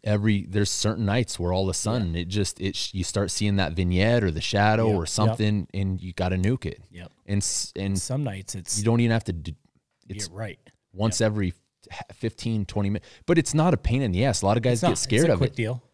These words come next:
Speaker 1: Yeah, it's nothing. Like, and e-,
Speaker 2: <clears throat>
Speaker 1: even with the new units that we're running, like, with all the Trijicons, it was a single-handed op. You'd set your, your heads-up display with the toggle switch. For me, I would just flick it forward with my thumb,
Speaker 2: Yeah.
Speaker 1: have my hand over my,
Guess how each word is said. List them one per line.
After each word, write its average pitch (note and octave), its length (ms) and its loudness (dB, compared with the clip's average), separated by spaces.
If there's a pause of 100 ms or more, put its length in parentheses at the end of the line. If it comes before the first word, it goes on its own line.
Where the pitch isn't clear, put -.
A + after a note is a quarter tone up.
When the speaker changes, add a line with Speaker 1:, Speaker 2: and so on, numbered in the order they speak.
(120)
Speaker 1:
Yeah, D3+ 120 0
it's - 200 -2
nothing. A2 420 -2
Like, A2 200 2
and A2+ 200 2
e-, A2+ 40 6
Speaker 2:
<clears throat> B2+ 140 4
Speaker 1:
even B2+ 240 6
with A#2 120 4
the G#2 80 4
new G#2 120 4
units A2+ 340 2
that D2 120 0
we're A2 120 4
running, F2+ 300 2 (340)
like, - 140 -4
with - 120 -4
all F#2+ 100 4
the F2 80 0
Trijicons, F#2 760 -2
it G#2+ 100 2
was A2 120 0
a E2+ 60 -4
single-handed F#2 580 -2
op. F#2 340 0 (140)
You'd F#2+ 220 -6
set - 300 0
your, F2+ 280 0 (300)
your F2 140 -4
heads-up G2+ 320 2
display A2+ 400 2
with F2+ 100 0
the - 60 -10
toggle B2 360 -2
switch. E2+ 300 -4
For E2 120 -6
me, G#2 340 0 (260)
I - 80 -6
would A2 160 0
just - 180 -8
flick - 300 -8
it - 80 -12
forward G#2+ 300 -2
with - 120 -8
my D#2+ 120 -8
thumb, G2+ 360 -4
Speaker 2:
Yeah. G2+ 240 -6
Speaker 1:
have G2+ 160 -2
my F#2 280 -4
hand G2 360 -4
over F#2+ 200 -4
my, F2+ 340 -6